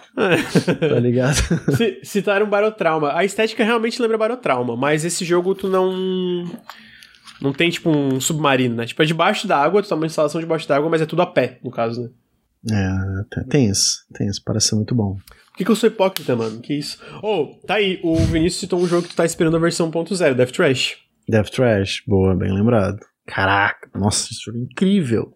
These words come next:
Speaker 2: incrível. E não tem quase nada até agora. Em três cidadezinhas só.
Speaker 1: É.
Speaker 2: Ele saiu em Early Access, eu fiquei, pô, eu, eu tive que parar, sabe? Porque, tipo,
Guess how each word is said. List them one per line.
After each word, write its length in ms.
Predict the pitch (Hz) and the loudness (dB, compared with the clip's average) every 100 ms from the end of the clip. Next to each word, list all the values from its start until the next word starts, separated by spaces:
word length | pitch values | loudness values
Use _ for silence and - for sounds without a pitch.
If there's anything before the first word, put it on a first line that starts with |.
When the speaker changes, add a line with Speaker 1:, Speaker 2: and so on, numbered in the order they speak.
| - | -16
Speaker 2:
incrível. 560 | - 151 151 123 98 | -6 0 2 2 0
E 120 | 104 120 | 0 0
não 120 | 123 | 0
tem 140 | 139 | 0
quase 300 | 131 139 151 | 2 2 2
nada 300 | 127 120 131 110 | 2 4 4 0
até 180 | - | -2
agora. 340 | 101 101 98 104 - _ - _ _ 117 | -2 0 0 -4 -12 _ -20 _ _ -8
Em 100 | 107 | -6
três 320 | - 104 117 | 0 2 2
cidadezinhas 600 | 120 104 101 101 101 104 | 2 0 0 -2 -2 -4
só. 220 | 98 101 - _ _ 120 | -8 -10 -12 _ _ -2
Speaker 1:
É. 280 | 113 110 - _ _ _ _ - | 0 0 -6 _ _ _ _ -8
Speaker 2:
Ele 100 | 104 | -2
saiu 300 | - 98 104 | 0 2 2
em 60 | |
Early 160 | 101 95 | 2 2
Access, 340 | 92 92 101 101 | 0 -2 -4 -4
eu 80 | |
fiquei, 300 | 95 - 101 - _ | -2 0 0 -2 _
pô, 200 | 117 113 | 2 4
eu, 320 | 104 104 92 - _ - | 4 2 0 -6 _ -4
eu 100 | 120 | -4
tive 260 | 107 - 139 | -2 -2 -2
que 80 | - | 0
parar, 420 | 170 131 120 123 | 0 4 4 2
sabe? 280 | - 123 120 | 2 0 0
Porque, 180 | - 127 | -4 -8
tipo, 520 | - - 123 113 | -6 -2 0 0